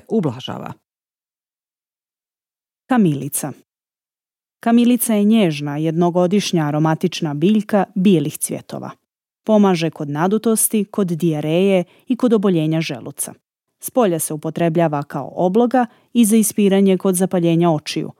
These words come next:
Speaker 2: kod osipa koji svrbe. Koristi se u liječenju razdražljivosti,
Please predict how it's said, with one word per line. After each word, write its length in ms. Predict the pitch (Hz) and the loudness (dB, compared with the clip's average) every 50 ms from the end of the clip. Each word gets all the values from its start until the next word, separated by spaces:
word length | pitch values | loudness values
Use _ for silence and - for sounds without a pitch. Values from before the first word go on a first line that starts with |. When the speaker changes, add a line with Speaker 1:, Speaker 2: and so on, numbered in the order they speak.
| _ _ _ | _ _ _
Speaker 2:
kod 200 | - 247 226 185 | -2 0 0 2
osipa 580 | 165 160 156 - - 185 165 - 175 170 165 | 0 0 0 -2 -4 -4 -4 -4 -4 -4 -4
koji 240 | - - - 196 196 | -6 -6 -4 -4 -4
svrbe. 440 | - - - 139 - - - - - _ _ _ _ _ _ _ _ _ _ _ - | -4 -4 -8 -10 -14 -14 -18 -18 -20 _ _ _ _ _ _ _ _ _ _ _ -2
Koristi 420 | - 220 208 214 202 - - 190 165 | 0 2 2 2 0 0 0 0 0
se 220 | - - 175 160 | 0 0 0 0
u 120 | 156 151 | 0 0
liječenju 520 | 160 165 175 175 165 - - 185 170 160 151 | 2 2 2 2 0 0 0 0 0 0 -2
razdražljivosti, 1000 | 135 139 139 - - - 160 220 165 180 214 226 214 226 220 - - - 202 | -4 -6 -8 -6 -4 -2 0 0 0 0 0 0 2 2 0 0 0 0 0